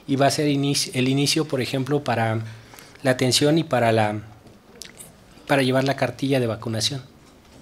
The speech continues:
Va a ser el detonante dentro de salud para hacer el seguimiento de esa persona. Después tenemos que esto está basado y sustentado en la Ley General de Salud,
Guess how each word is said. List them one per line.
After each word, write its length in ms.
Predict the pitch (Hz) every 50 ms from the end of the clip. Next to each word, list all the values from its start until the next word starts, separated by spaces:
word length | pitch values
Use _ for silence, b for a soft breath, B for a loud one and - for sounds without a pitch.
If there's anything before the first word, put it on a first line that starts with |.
| B B B B B B B - -
Va 60 | 139
a 40 | 131
ser 160 | - 156 147
el 100 | 147 131
detonante 600 | 127 120 117 - 120 120 127 131 131 131 - 143
dentro 360 | 127 117 120 123 - 123 139
de 100 | 135 127
salud 340 | 123 - 127 120 131 165 202 - - B B B B B B
para 140 | - 135 127
hacer 180 | 120 - 135 135
el 80 | 135
seguimiento 560 | 127 - 135 123 117 117 131 135 135 131 143
de 80 | 131 120
esa 200 | 110 - 117 -
persona. 400 | - 117 113 - 156 143 131 123 - - - - - - - _ - - - - - - - - - - - - - - - - - - - B B B B B B B B B B B B B B B -
Después 360 | - 135 - - 151 147 147
tenemos 840 | - - 147 147 151 156 151 151 151 147 147 147 143 139 - - - - - - - - - _ _ - - - - - - - - - - - - - - - - - B B B B B B B B
que 120 | - 156
esto 160 | 151 147 - 175
está 200 | - - 160 151
basado 420 | 156 143 - - 147 151 170 175
y 20 |
sustentado 720 | 160 - - - 131 - - 127 120 - 135 135 143 151 151
en 80 | 147
la 100 | 131 120
Ley 160 | 120 120 135 127
General 460 | 127 - 143 135 127 123 127 131 127
de 60 | 123
Salud, 440 | - - 117 113 143 185 214 208